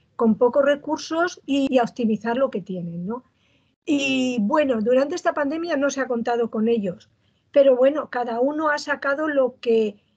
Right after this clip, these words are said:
eh, su, su bagaje para poder hacer frente a, y resolver problemas, por ejemplo, los problemas de desinfección de, de espacio, del aire de, de espacios cerrados, eh, y de superficies, pues sí que han cogido y han,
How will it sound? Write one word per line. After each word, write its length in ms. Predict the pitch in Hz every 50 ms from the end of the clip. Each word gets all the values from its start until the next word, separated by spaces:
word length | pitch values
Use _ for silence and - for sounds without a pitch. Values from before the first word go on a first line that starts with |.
| _ _ -
eh, 460 | 247 226 233 226 220 220 220 208 208
su, 320 | - - - 262 233 220 208
su 220 | - - 240 220
bagaje 560 | 202 196 202 220 240 277 285 - 294 302 330
para 280 | - - 254 240 233 220
poder 320 | - 233 214 240 254 262 269
hacer 260 | 254 254 - 269 262
frente 360 | - 269 269 269 262 302 311
a, 160 | 302 302 -
y 180 | - 285 254 247
resolver 500 | 226 233 220 - 226 226 214 240 254 240
problemas, 540 | - 254 240 226 226 247 247 262 254 247 _ _ _ _ _ _
por 160 | - 269 254 240
ejemplo, 380 | 220 - 247 240 233 262 269
los 180 | 254 254 247 247
problemas 400 | - 262 226 226 240 233 254 247
de 120 | 254 254
desinfección 800 | 247 240 233 - 240 226 - 226 220 - - 247 240 240 226 - _ _ _ _ _ _
de, 580 | - 226 185 233 226 226 226 220 220 214 214 202
de 100 | 202 226
espacio, 440 | 208 - - - 247 247 240 - - -
del 160 | 247 233 226
aire 320 | 226 233 247 240 233 220
de, 280 | 214 214 208 208 202 190
de 80 | 185 220
espacios 500 | 214 - - 240 233 - - 240 220 -
cerrados, 560 | - 220 208 240 247 240 254 277 302 330 - _ _ _ _ _ _ _ _ -
eh, 260 | 294 269 247 240 233 247
y 140 | 269 262
de 100 | 247 254
superficies, 720 | 220 - - 202 233 214 202 - 247 247 226 - 262 277 277
pues 200 | - 247 220 -
sí 140 | - 233 220
que 120 | - 226
han 140 | 226 226 226
cogido 600 | - 254 233 - - 262 262 226 269 262 277 277 - _ _ _ _
y 180 | - 247 240 233
han, 500 | 226 226 233 233 233 226 226 226 208